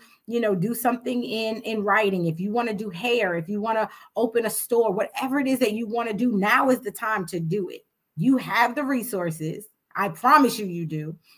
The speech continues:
You have the talent because you have the idea. God is not gonna deposit something in you that he's not gonna pay for.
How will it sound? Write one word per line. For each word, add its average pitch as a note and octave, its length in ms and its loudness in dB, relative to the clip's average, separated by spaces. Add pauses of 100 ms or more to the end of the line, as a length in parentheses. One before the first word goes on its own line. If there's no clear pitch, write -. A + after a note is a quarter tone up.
You G#3+ 140 -2
have A3 260 6
the G#3 80 -2
talent G#3 480 2 (200)
because G3+ 320 2
you G3 60 2
have F#3+ 240 2
the F3+ 100 0
idea. E3 540 -2 (260)
God A3 280 6
is G#3 100 0
not A3 220 4
gonna A3+ 160 0
deposit G3+ 500 0
something G#3 340 -2
in G#3 160 2
you G3 120 -2
that F3 100 0
he's F3 160 0
not F3+ 160 0
gonna E3+ 160 -4
pay F3 220 -2
for. - 400 -14